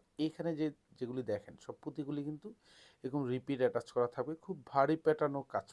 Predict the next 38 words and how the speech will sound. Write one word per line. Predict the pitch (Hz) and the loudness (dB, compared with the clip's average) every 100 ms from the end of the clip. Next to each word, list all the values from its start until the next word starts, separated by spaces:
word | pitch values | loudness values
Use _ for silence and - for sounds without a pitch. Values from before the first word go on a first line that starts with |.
| - | -2
পাবেন, | 104 - _ - - - _ - | -2 -4 _ -20 -20 -20 _ 6
all | 160 165 160 | 8 8 8
over | 156 143 | 6 4
body | 127 123 110 | 2 0 -2
জুড়ে | 117 113 | -6 -6
কাজ | 101 - | -12 -12
পাবেন। | 101 92 | -12 -10
আর | 98 _ - | -10 _ -14
specially | - 190 190 190 170 | -4 -4 0 2 2
এটা | 160 | 0
কিন্তু | 170 165 117 | -4 -8 -8
জ্যাকার্ড | - 127 123 | -2 -2 -2
কটন। | 120 - - _ | -8 -8 -12 _
প্রাইস | 143 156 156 | 4 4 4
থাকবে | - 185 208 165 | -8 -6 -2 -4
মাত্র | 156 175 175 196 _ _ _ _ _ _ _ - | 0 4 4 2 _ _ _ _ _ _ _ -6
উনিশশো | 196 202 202 - 208 202 | -2 -2 -4 2 2 2
পঞ্চাশ | 175 160 170 - | -4 -2 -4 -2
টাকা। | 139 185 208 - | -6 -4 -10 -8
এই | 151 | -6
মুহূর্তে | 156 160 175 170 - - | -6 -8 -10 -10 -16 -6
শোরুম | 226 220 208 | 0 2 0
অথবা | 190 160 | -2 -6
হচ্ছে | 160 151 | -4 -4
অনলাইন | 143 151 135 | -2 -4 -4
দু | 120 | -2
জায়গা | 120 117 | -2 -4
থেকে | 127 135 | -8 -6
পারচেজ | 123 - 123 - | -6 -8 -18 -14
করতে | 120 | -10
পারেন | 127 127 | -8 -8
এই | 117 | -12
সুন্দর | - 131 123 107 | -10 -8 -6 -6
ডিজাইনগুলি। | 107 110 113 160 - - - - - | -4 -4 -4 -6 -8 -20 -20 -20 -2
আর | 131 - 143 | -2 0 -2
এটা | 143 160 | 0 -2
হচ্ছে | - 156 | -2 0
দামানটা | 127 127 131 | 2 2 0